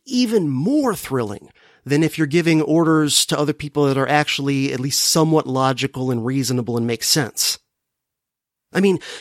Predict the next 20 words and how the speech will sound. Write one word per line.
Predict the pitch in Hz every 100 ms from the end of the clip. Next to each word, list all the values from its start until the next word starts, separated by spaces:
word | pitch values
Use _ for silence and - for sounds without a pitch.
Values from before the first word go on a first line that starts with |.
| -
think | - 294
about | 294 247 -
prison | - 214 214 165 120
movies. | 104 - - - - _ _ _ _ _ _ _
Or | 156
prison | - 202 160
itself, | 139 - 160 123 123
if, | 110 - - - -
you | 123
know, | 117
you've | 110 123
ever | 127 117
had | 123
the | 120
misfortune | 117 - 131 120 120 110
to | 107
spend | - 123 104
time | 151 156
in | 110 101
one. | -